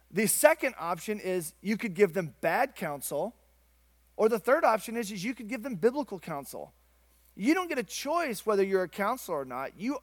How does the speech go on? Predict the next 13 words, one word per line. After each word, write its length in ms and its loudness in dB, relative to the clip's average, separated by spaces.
you 220 0
are 100 8
made 440 4
a 60 4
counselor 460 -6
the 100 -8
second 400 -4
somebody 320 -2
revealed 360 -4
a 40 -2
problem 460 -2
to 160 -14
you. 240 -14